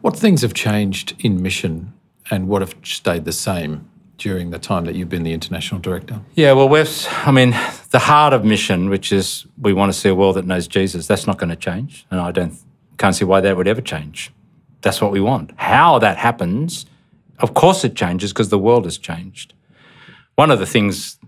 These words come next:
Speaker 2: that in, in my time has been just the increase in, in, in what we might call the interna-, internationalisation of mission, the emergence of Indigenous mission movements from around the world,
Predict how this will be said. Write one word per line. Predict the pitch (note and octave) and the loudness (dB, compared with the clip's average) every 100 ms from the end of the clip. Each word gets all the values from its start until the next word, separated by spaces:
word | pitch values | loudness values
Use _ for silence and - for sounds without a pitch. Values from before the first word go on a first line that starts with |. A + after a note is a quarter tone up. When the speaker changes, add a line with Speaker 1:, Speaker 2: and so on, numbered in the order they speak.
| - | -6
Speaker 2:
that | G#2 - | -4 -4
in, | - G#2 F#2+ G#2+ | -4 -2 -2 -4
in | A2 | -2
my | F#2 G2 | 2 2
time | G#2 - F2+ F2+ | 2 0 0 -2
has | F2 | -4
been | - F2+ | 0 0
just | F2 G2+ - | 2 0 0
the | F#2+ F2 | -4 -2
increase | E2+ - F#2+ F2 - | -4 -4 -4 -4 -4
in, | F2+ F2+ - | -6 -6 -6
in, | F#2+ G2+ - - | -4 -4 -10 -4
in | G2+ | 0
what | F#2+ F#2+ | 0 0
we | |
might | F#2 F#2 F#2 | 0 0 0
call | G2+ | 0
the | F2+ G2+ | 0 0
interna-, | C3 G#2+ G#2 F#2 F#2 - _ - | 2 2 2 0 -2 -6 _ 0
internationalisation | A#2+ G#2+ G2+ A2 - F#2+ F#2 F2+ F#2 - F2+ | 2 4 4 2 0 0 0 0 -2 -2 -6
of | |
mission, | E2 E2+ - D2+ _ _ _ | -6 -8 -10 -14 _ _ _
the | A#2 | 4
emergence | A#2 C3 B2+ - F#2 F#2+ - - - _ _ _ _ _ _ - | 6 6 6 4 -2 -2 -4 -8 -10 _ _ _ _ _ _ -6
of | - F#2+ F#2+ F#2 D#2+ - - _ _ _ _ _ _ _ _ _ _ - | 2 4 4 2 -4 -12 -16 _ _ _ _ _ _ _ _ _ _ -2
Indigenous | B2+ G#2+ A#2 - G2 F#2+ - | 2 4 4 4 2 0 0
mission | G2 - F#2 F2 G2 - _ | 0 0 -2 -2 -6 -14 _
movements | - G#2 A#2 B2+ G2 F2 E2+ | 2 4 6 6 4 0 -4
from | - F#2 | -2 0
around | F2+ F#2 F#2 | 2 0 0
the | F2 | -2
world, | E2 G2+ F2 D#2 D#2 - | -2 0 -2 -6 -12 -16